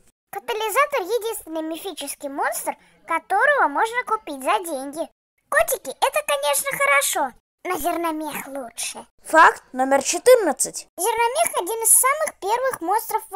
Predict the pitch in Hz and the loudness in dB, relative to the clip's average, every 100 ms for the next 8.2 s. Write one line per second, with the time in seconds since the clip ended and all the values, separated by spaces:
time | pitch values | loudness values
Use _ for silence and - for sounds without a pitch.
0 | 403 311 240 226 _ _ - 571 659 605 | -4 -2 -2 -4 _ _ 0 2 2 0
1 | - 320 359 427 453 440 427 381 330 415 | -2 -4 -2 0 2 2 2 -4 -6 -8
2 | - - 359 339 - 220 - _ _ _ | -8 -4 -2 -2 -4 -8 -10 _ _ _
3 | _ 381 640 698 554 392 254 220 _ _ | _ 0 0 4 4 4 -2 -10 _ _
4 | - - 466 494 - 622 740 - _ _ | -6 -2 2 2 4 4 4 -2 _ _
5 | - 415 427 415 427 330 277 - 339 359 | -2 0 -2 -2 0 -2 -6 -4 -4 0
6 | 508 679 679 - 349 320 - 539 587 554 | 4 6 4 0 0 -2 -2 -2 -2 -2
7 | 523 320 349 359 - _ _ _ 381 587 | -4 -4 -6 -6 -12 _ _ _ 0 2
8 | 640 640 | 4 6